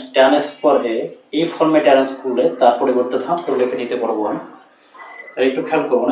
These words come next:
এর সাথে যেটা গুণ করবো সেটাই থাকবে, cosec এ মাইনাস cot এ, আর নিচে হবে sec এ মাইনাস ট্যান এ। এটি আমাদের রিকোয়ার্ড ছিল,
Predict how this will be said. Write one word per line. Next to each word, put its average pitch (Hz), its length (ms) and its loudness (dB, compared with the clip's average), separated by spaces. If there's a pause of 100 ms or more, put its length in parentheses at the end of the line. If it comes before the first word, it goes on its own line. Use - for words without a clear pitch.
এর - 120 2
সাথে 123 260 -6
যেটা 139 140 -2 (100)
গুণ 131 100 -2 (100)
করবো 131 180 0 (100)
সেটাই 127 320 -2
থাকবে, 131 200 -4 (120)
cosec 127 360 -4 (100)
এ - 20 -2 (1300)
মাইনাস 120 320 -2 (120)
cot - 180 0 (100)
এ, - 20 -2 (1300)
আর 117 220 6
নিচে 117 200 -6 (100)
হবে 120 200 -4 (1080)
sec 131 420 0 (100)
এ 123 40 0 (1000)
মাইনাস 120 380 -2 (580)
ট্যান 139 240 -2
এ। - 140 -18 (800)
এটি 143 160 -4 (100)
আমাদের 135 240 4 (160)
রিকোয়ার্ড 135 340 -2 (220)
ছিল, 123 140 -4